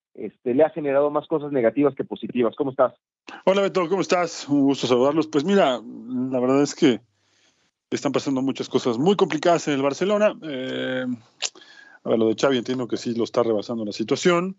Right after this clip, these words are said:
Speaker 2: aunque conozco a peores que a la hora de declarar le embarran más feo. Igual, no debió decir nada, o si iba a decir que se iba, era mejor que dijera que se iba ya, ¿no?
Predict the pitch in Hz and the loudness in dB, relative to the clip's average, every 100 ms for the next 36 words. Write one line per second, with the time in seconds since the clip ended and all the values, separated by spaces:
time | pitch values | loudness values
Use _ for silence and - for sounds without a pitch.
0 | _ _ _ - 170 185 214 262 - 240 | _ _ _ -6 0 0 0 -2 0 0
1 | 151 120 110 117 120 117 147 139 113 120 | 2 0 -2 -4 -4 -2 -2 0 -2 -2
2 | 120 147 170 131 135 135 117 113 - 107 | 2 2 2 0 -2 -2 -6 -12 -14 -6
3 | 123 170 180 196 _ _ _ - 156 147 | 2 4 4 0 _ _ _ -4 0 4
4 | 135 120 135 127 143 175 - 139 - 226 | 4 4 2 2 4 4 2 -4 -2 2
5 | 220 139 - 165 160 - 143 156 202 _ | 4 2 0 -2 -2 0 2 2 0 _
6 | _ _ _ _ 131 120 120 - 120 123 | _ _ _ _ 0 0 0 -2 0 2
7 | 107 - 120 110 101 117 117 123 - 107 | 2 2 0 0 2 4 4 0 0 0
8 | 95 - - 113 185 | 0 -2 -4 0 0